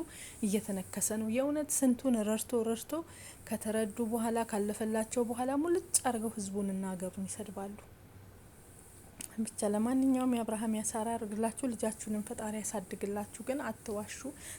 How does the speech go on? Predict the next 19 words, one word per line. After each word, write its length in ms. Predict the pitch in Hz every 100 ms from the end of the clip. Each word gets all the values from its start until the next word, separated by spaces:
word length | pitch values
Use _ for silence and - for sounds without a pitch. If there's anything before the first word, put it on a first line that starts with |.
| -
ተጋብተናል፣ 640 | 208 202 196 - 208 202
ተዋደናል። 580 | 202 202 196 - 202 202
የኢትዮ-፣ 280 | 208 214 214
እንደውም 320 | 226 240 269
የኢትዮጵያን 600 | 240 226 220 - 226 214
ህዝብ 260 | 214 202 185 196
ወጥታችሁ 560 | 202 202 240 240 -
ይቅርታ 460 | 214 214 - - 220
ጠይቁ 300 | 220 202 208 -
ሁለታችሁም። 800 | 294 359 - - 214 - - - - - - - - - - - -
የኢትዮጵያን 580 | 214 214 226 - 233 233
ህዝብ 220 | 214 -
አ-፣ 260 | 226 214 226
አሳዝናችኋል 880 | 233 - 220 185 220 226 - - 226
በሙሉ 440 | 202 302 269 233 202 - - - -
ረሃማ 360 | 220 202 220 247 262 - - - -
<clears throat> 200 | 311 262
አንተም። 380 | 226 208 247 262 -
ምክንያቱም 460 | 247 240 226 226